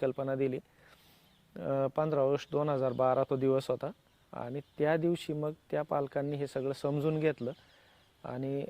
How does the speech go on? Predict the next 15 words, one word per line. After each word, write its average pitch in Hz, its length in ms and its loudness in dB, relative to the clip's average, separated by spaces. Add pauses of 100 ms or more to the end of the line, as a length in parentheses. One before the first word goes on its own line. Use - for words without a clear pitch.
अ, - 120 -6 (440)
ग्रामस्थांनी 135 600 0
तिथल्या 147 380 -2
तिथं 151 300 -6
हे 135 120 -4
सगळं 131 280 -2
करण्याची 139 500 -2
तयारी 135 280 4
दाखवली 131 440 0 (640)
आणि 143 400 -2
जवळपास 143 640 2
सत्तर 147 340 -2
ऐंशी 151 240 -2
टक्क्याहून 147 460 -2
अधिक 147 340 0